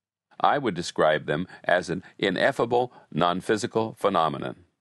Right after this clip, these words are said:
I experience them as a group of extremely wise and unconditionally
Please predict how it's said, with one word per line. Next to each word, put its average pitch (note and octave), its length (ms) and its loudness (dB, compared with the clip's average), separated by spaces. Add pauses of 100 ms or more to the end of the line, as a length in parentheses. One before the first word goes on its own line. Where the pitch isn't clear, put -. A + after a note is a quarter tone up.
(480)
I E2+ 100 2
experience C3 580 0
them C3 220 0
as G2+ 140 0
a G2 60 0
group B2 300 0
of F2+ 120 0
extremely B2+ 540 0
wise D#2 420 2 (180)
and G2 180 0
unconditionally F2+ 880 0